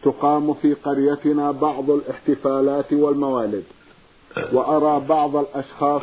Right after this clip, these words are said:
يقومون بأعمال غريبة جدا، وهي أن يقوم بعض الأشخاص بضرب أنفسهم بسيف أو الخنجر، وتقطيع أيديهم وأصابعهم.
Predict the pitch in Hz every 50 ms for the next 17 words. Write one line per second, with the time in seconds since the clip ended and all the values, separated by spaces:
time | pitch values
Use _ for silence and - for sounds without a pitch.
0 | - 147 147 147 147 139 - 151 151 147 143 143 143 151 151 147 147 143 135 143
1 | 147 147 156 151 139 131 135 139 139 143 143 143 139 147 147 139 127 127 139 139
2 | 139 139 143 139 143 135 - 156 147 139 135 156 156 131 113 127 123 117 113 -
3 | - _ _ _ _ _ _ _ _ _ _ - - _ _ _ 120 127 131 139
4 | 143 143 147 131 147 143 143 143 143 - - 156 156 156 151 151 147 139 151 147
5 | 147 151 139 147 147 139 - 143 135 - - - 143 147 147 139 - 147 143 135
6 | 143 139 135 151 151 147 139 143 - - 143 147 135 - - 160 147 - - 143
7 | 139 147 147 147 139 123 131 127 - - 139 139 147 143 139 - - 151 147 147
8 | 147 147 143 - - 123 123 123 135 143 135 - - 160 156 143 117 123 113 95
9 | - - _ _ _ _ _ _ _ _ _ _ _ - 117 110 104 - 131 127
10 | - - - - 151 151 156 151 139 139 135 139 147 147 139 127 127 135 143 147
11 | 143 143 147 143 139 139 135 143 143 135 - - 143 139 139 131 143 156 131 131
12 | 127 117 113 101 95